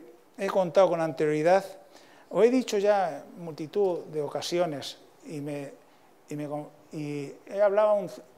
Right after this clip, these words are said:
al principio un rato con Cristina y tenemos una opinión totalmente idéntica. La innovación es una filosofía, es una actitud, me decía ella. Es una open minding, que dicen los ingleses. Hay que tener abierta la cabeza,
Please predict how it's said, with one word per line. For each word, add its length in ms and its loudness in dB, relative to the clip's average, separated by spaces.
al 140 -6
principio 480 -6
un 100 -6
rato 320 2
con 160 -2
Cristina 580 -4
y 220 -10
tenemos 580 -6
una 140 -6
opinión 380 -6
totalmente 640 -4
idéntica. 440 -8
La 100 -2
innovación 720 0
es 80 -4
una 240 0
filosofía, 720 -4
es 160 -6
una 160 2
actitud, 400 0
me 80 -4
decía 340 -2
ella. 260 -6
Es 300 0
una 380 -4
open 340 -2
minding, 400 -2
que 120 -2
dicen 240 -4
los 100 -6
ingleses. 500 -2
Hay 80 -4
que 100 -4
tener 240 0
abierta 640 2
la 100 -2
cabeza, 520 -4